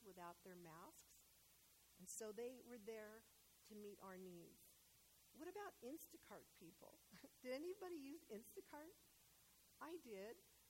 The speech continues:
I think that service was born out of covid. I don't know. Maybe it was before. Maybe people could do that.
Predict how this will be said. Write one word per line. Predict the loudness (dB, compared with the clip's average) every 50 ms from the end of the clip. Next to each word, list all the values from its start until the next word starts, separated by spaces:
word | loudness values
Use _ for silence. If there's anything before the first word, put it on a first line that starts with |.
| -16 -16 -16 -16 -16 -16 -10 0 2
I | 2 4
think | 6 6 4 4 4 0 2 4
that | 6 6 6 4 0 -8 -14 -16 -16 -16 -16 -16 -16 -16 -16 -16 -16 -16 -16 -16 -14 -14 -14 -14 -14 -14 -14 -12 -6
service | -4 -2 2 2 2 4 4 4 2 2 -2 -6 -8 -12 -14 -16 -16 -16 -12 -6 -4
was | -2 -2 -2 -2 0
born | 2 4 4 4 4 2 0 -2 -2 -2 -4
out | -4 -4
of | -6 -4 -4
covid. | -4 -2 -2 -4 -6 -8 -8 -10
I | -8 -4
don't | -2 0 0
know. | 2 2 4
Maybe | 4 4 4 4 2
it | 0
was | 0 -2 -2 -2 -6 -4 -2
before. | -2 -2 -2 -4 -4 -2 -2 0 0 2 0 0 -2 0
Maybe | 0 0 0 0 -2
people | -2 -2 -2 -2 -6 -6
could | -4 -6 -4 -4
do | -4 -4 0
that. | 0 0 0